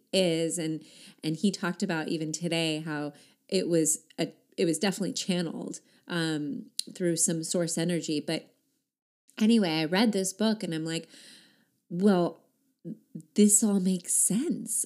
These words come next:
'cause I had been doing it before. I had been doing it in high school. I, I, I was a manifester, and everything that I, that was around me now, well, you know, when I was,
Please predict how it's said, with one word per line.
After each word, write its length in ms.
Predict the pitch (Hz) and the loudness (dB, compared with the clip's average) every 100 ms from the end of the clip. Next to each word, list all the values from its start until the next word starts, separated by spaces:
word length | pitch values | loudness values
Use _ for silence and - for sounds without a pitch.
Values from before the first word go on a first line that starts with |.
| - | -8
'cause 180 | - 214 | 0 2
I 80 | 208 | 4
had 220 | 214 220 | 2 2
been 240 | 214 190 165 | 2 0 0
doing 360 | - 233 285 | 4 6 4
it 140 | 160 - | 2 -4
before. 340 | 165 - 277 | -8 -2 -2
I 80 | 190 | 0
had 200 | 175 175 | -2 -2
been 200 | 190 175 | -2 -2
doing 400 | 202 226 247 208 | 2 4 4 2
it 140 | 175 | -2
in 80 | - | -6
high 180 | 160 247 | -4 -2
school. 260 | 311 - 147 | -2 -4 -4
I, 260 | 170 196 196 - - - - | -2 -2 -6 -18 -18 -18 -10
I, 440 | - 220 247 226 220 - _ _ _ _ - _ - | -2 2 4 2 -2 -14 _ _ _ _ -20 _ -4
I 160 | 220 | 2
was 280 | 285 285 294 | 6 6 6
a 60 | 208 | 4
manifester, 880 | 160 196 381 302 - 175 - 190 165 | 4 2 2 -2 -6 -6 -6 -4 -4
and 140 | 165 - - | -6 -8 0
everything 920 | 233 269 247 262 262 240 240 226 214 | 2 4 2 2 2 2 2 4 4
that 120 | 202 | 2
I, 120 | 190 - | -2 -6
that 260 | 180 196 - | -4 -2 0
was 180 | 196 190 | 0 2
around 460 | 175 180 190 208 | 0 0 2 2
me 120 | 196 175 | 2 0
now, 800 | 156 185 269 208 139 - - - - - - _ - | 0 0 0 0 -2 -6 -8 -10 -20 -20 -20 _ -4
well, 280 | 185 165 - - - _ _ - - | 0 0 -2 -10 -14 _ _ -14 -2
you 140 | 180 | 0
know, 120 | 156 | 0
when 200 | 151 165 | 0 0
I 100 | 170 | 2
was, 340 | 170 175 156 | 2 2 0